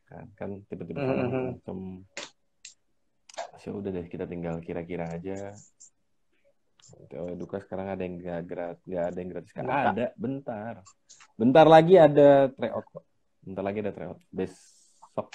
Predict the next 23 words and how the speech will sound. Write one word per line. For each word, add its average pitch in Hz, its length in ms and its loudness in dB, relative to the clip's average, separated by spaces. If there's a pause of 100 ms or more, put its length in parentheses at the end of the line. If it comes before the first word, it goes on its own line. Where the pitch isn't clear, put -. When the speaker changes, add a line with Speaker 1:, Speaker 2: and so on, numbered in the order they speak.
Speaker 1:
buka, - 520 -12 (120)
ya, - 160 -12 (160)
teman-teman. 73 320 -14
Besok 85 240 -14
buka. - 260 -16 (1120)
Kamu 110 160 0
yang 101 80 -2
banyak 104 240 0
materi 104 320 0
atau 117 160 0
banyak 98 320 -4
tryout? 110 480 2
Coba 98 400 0 (240)
gimana, 92 320 -8
Wan? 92 400 -4 (240)
Mending 123 480 4
Speaker 2:
Oke. - 0 -
Speaker 1:
banyak-banyak 120 720 8
ngerjain 110 480 4 (160)
Speaker 2:
Nah, 151 240 10
Speaker 1:
soal 131 160 4
atau 123 320 2
banyak-banyak 117 580 6